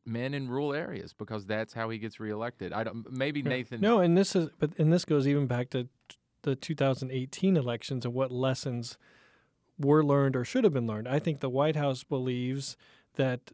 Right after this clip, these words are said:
Speaker 2: the elections weren't necessarily that big of a loss because of what happened in the Senate, and that part of it was because of how the president talked about issues. He was talking about,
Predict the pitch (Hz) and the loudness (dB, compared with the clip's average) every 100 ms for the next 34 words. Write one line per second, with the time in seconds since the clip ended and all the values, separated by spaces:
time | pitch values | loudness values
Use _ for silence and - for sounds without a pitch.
0 | _ - 135 135 156 - 151 135 139 190 | _ -4 -2 0 -2 -2 -2 -2 0 0
1 | 240 - 165 165 147 202 196 160 143 151 | 2 0 0 -2 -2 2 4 4 4 2
2 | 165 156 135 127 143 165 131 139 - 135 | 2 0 0 2 4 4 4 -2 -6 -6
3 | 147 131 131 131 139 135 139 131 123 117 | -4 -4 -4 -2 -2 -2 -2 -4 -6 -4
4 | - 202 151 139 143 139 135 147 151 147 | -2 0 0 -2 -4 -4 -4 -2 0 0
5 | 131 135 131 127 131 120 - 143 139 147 | -4 -4 -6 -6 -6 -6 -4 -2 -2 -2
6 | 139 131 131 135 135 135 131 139 131 175 | -2 -2 -4 -6 -6 -6 -4 -4 -2 -2
7 | 214 120 107 117 - 127 139 123 123 123 | -4 -8 -8 -10 -6 -6 -4 -2 -2 -4